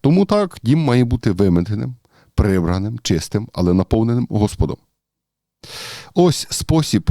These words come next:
на те, як виправитися з гріха. Недостатньо просто посповідатися. Якщо я просто сповідаюся і не збираюся нічого далі з цим робити,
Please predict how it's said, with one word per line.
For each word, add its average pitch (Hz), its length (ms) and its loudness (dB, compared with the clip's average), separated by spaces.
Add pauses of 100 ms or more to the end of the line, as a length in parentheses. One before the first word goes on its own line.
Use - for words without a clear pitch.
на 98 120 0
те, 127 220 0
як 101 160 0
виправитися 95 600 0
з 80 80 -4
гріха. 80 420 -4 (680)
Недостатньо 131 600 0
просто - 300 -2
посповідатися. 87 760 -4 (260)
Якщо - 260 -2
я 120 80 0
просто 151 320 0
сповідаюся 113 600 2 (240)
і 196 80 0
не 170 140 6
збираюся 123 560 2
нічого 101 340 2
далі 95 220 2
з - 60 -6
цим 98 160 -2
робити, 110 360 0